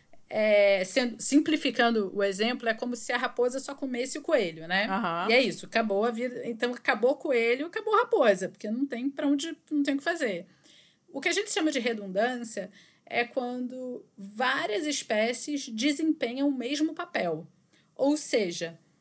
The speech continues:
Speaker 1: é como se a raposa não comesse só coelho,
Speaker 2: Uhum.
Speaker 1: também comesse rato, comesse passarinho, pa-, sabiá. Então, ela tivesse ali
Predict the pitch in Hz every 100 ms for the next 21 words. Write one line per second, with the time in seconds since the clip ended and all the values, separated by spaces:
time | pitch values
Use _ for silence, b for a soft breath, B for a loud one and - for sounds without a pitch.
0 | _ _ _ - 240 233 277 294 302 330
1 | 277 - 262 302 269 233 262 311 370 359
2 | - 381 - 370 311 226 190 214 214 220
3 | 214 254 226 226 269 226 254 277 262 269
4 | - 240 226 247 226 220 220 - - 233
5 | 220 214 202 196 190 190 240 226 247 240
6 | 262 220 226 214 214 247 240 262 240 247
7 | 226 - b b b - 220 254 302 320
8 | - 277 277 285 294 262